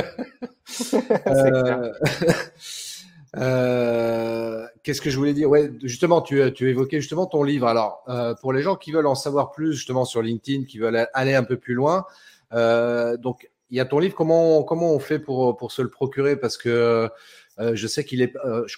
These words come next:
Speaker 2: ah si, je crois que dans le magazine Forbes, ils doivent en parler prochainement, on m'a dit.
Speaker 1: <laughs> Ah, si, si, ils veulent me contacter, avec plaisir.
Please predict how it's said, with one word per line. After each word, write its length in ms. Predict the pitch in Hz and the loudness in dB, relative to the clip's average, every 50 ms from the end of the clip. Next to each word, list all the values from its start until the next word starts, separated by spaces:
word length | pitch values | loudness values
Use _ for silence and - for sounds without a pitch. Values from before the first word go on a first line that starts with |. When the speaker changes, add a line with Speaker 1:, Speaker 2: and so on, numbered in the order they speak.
| - _ _ | -18 _ _
Speaker 2:
ah 100 | - 127 | -6 -6
si, 200 | 131 - - 170 | -6 -6 -8 -8
je 80 | - - | -8 -6
crois 140 | - 165 - | -6 -6 -2
que 120 | - 139 | 0 0
dans 220 | 135 107 123 127 | 2 2 4 2
le 40 | 127 | 2
magazine 380 | 127 127 123 131 120 131 131 120 | 2 2 0 0 0 -2 -4 -6
Forbes, 300 | - - 151 151 127 123 120 | 0 2 2 2 2 0 -2
ils 160 | 131 123 113 104 | -2 -2 0 0
doivent 180 | 131 127 117 | 0 0 0
en 80 | 123 120 | 0 0
parler 200 | - 127 135 135 | 0 0 0 0
prochainement, 460 | - - 113 - - 120 123 143 160 | -2 -4 -4 -4 -4 -4 -2 -2 2
on 40 | 151 | 4
m'a 120 | - - | 4 4
dit. 140 | - - - | 4 2 -2
Speaker 1:
<laughs> 60 | - - 311 - 160 151 269 262 247 - 214 - - - - - - - - - - - 254 233 214 - - - | -2 -4 -4 -2 -2 -2 -2 -2 -4 -6 -6 -6 -6 -10 -14 -12 -12 -12 -12 -10 -8 -8 -8 -8 -10 -12 -6 2
Ah, 120 | - 143 156 | 4 4 6
si, 280 | - - 202 185 180 | 6 4 2 2 2
si, 200 | 175 - - 208 | 0 0 0 2
ils 60 | 196 175 | 4 6
veulent 100 | 180 175 | 6 4
me 60 | 165 | 4
contacter, 420 | 165 - 151 143 147 139 - - 202 | 2 0 2 2 2 2 4 4 4
avec 200 | 160 131 123 - | 4 2 0 -2
plaisir. 380 | 139 151 156 151 127 117 113 | -2 -2 0 0 0 0 0